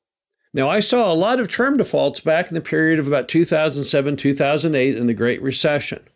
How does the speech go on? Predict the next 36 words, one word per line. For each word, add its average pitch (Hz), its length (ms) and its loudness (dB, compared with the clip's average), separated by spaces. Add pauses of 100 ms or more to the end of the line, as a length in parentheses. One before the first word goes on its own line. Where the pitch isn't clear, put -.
(460)
And 139 140 0
what 180 100 4
had 165 80 0
happened 180 460 0
is 131 320 2
people 151 500 2
had 123 180 -2
been 131 400 0 (520)
too 233 440 4
fat 190 300 0
and 196 80 0
happy 180 340 0
for - 140 -4
too 220 220 2
long 143 600 0
that 123 120 -4
they 127 100 2
didn't 170 300 2
really 151 300 2
take 143 300 -2
their 139 100 0
business 127 360 0
seriously. 92 680 -4 (360)
They 123 80 2
would 113 220 -2
played 127 180 2
everything 127 300 0
very 151 240 2
fast 135 640 -6
and 147 100 2
loose. 104 400 0
They 107 140 -2
just 131 240 -2
thought, 123 260 0
"Oh 165 160 0
yeah, 131 460 0